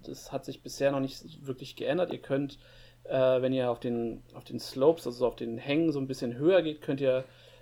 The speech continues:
äh, die, den Dschung-, ups, äh, das war die falsche Taste, könnt ihr den Dschungel hier schon sehen, äh, nördlich von euch, nordwestlich von euch. Ähm, aber ihr wisst, ihr habt noch, noch gut,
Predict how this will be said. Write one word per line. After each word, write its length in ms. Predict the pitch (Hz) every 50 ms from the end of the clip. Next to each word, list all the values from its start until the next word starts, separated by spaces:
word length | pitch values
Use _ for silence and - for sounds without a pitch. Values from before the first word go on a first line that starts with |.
| - -
äh, 580 | - 120 120 120 120 117 117 117 120 117 117 117 123 - - - - - - - - - - _ - 147 - -
die, 400 | 131 123 120 120 120 120 117 113
den 180 | 120 117 117
Dschung-, 220 | 113 127 131 - - - - - -
ups, 240 | - 160 - - - - -
äh, 80 | -
das 640 | 120 120 117 117 113 113 113 113 123 131 - - - -
war 60 | -
die 100 | - -
falsche 260 | - - - - -
Taste, 280 | - 143 - - - -
könnt 180 | - 135 131
ihr 60 | 143
den 140 | 127 127 123
Dschungel 260 | - 139 160 185 190
hier 180 | 170 - 185 180
schon 220 | 175 - 165 156
sehen, 420 | 147 - 156 175 190 202 208 208 233 -
äh, 180 | - 139 147
nördlich 400 | 147 151 156 160 - 175 170 -
von 160 | - 170 -
euch, 340 | 170 165 165 165 170 - -
nordwestlich 560 | - 139 139 - - 139 151 - - 147 -
von 140 | - - 151
euch. 340 | 160 143 147 151 151 - - - - - - - - - - - - - - - -
Ähm, 560 | - 127 127 127 127 127 123 123 123 123 127
aber 120 | - - 127
ihr 80 | 123
wisst, 140 | 131 - -
ihr 80 | 143 135
habt 120 | - -
noch, 180 | 139 127 120 - 127 123 117 - - -
noch 300 | - 131 127 113 - - - 85 - 80 78 147
gut, 160 | 143 151 156